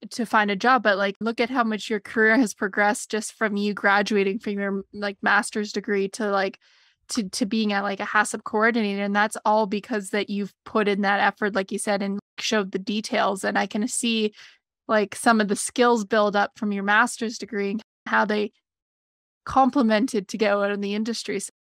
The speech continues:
but that is so cool. Like, I could see how some of the pieces that you picked up during your master's degree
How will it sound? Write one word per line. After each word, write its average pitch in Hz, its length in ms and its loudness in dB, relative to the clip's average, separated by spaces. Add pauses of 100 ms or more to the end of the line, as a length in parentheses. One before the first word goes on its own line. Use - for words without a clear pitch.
but 254 200 4
that 269 220 4
is 269 240 2
so - 480 -4
cool. 269 360 4
Like, 220 180 2
I - 100 -2
could - 220 -6
see 254 400 0
how 220 880 2 (300)
some 240 340 2
of 233 80 -2
the 240 60 -6
pieces 233 600 -4
that 208 160 2
you 214 100 -8
picked - 240 -8
up 214 100 -4
during 214 280 0
your 202 100 -2
master's 214 420 -2
degree 220 580 0